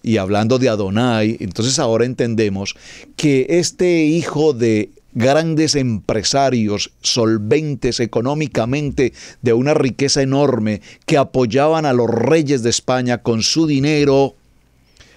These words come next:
le pidieron a los reyes de España que para no matar a los judíos que venían, recuerdan, que habían sido esparcidos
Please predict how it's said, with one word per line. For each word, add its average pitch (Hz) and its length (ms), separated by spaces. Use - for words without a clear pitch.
le 120 140
pidieron 147 600
a 120 200
los 113 240
reyes 143 400
de 139 60
España 117 580
que 139 240
para 120 400
no 127 380
matar 156 560
a 147 80
los 127 520
judíos 131 1000
que 110 180
venían, 123 540
recuerdan, 127 480
que - 80
habían 120 220
sido 143 240
esparcidos 135 1200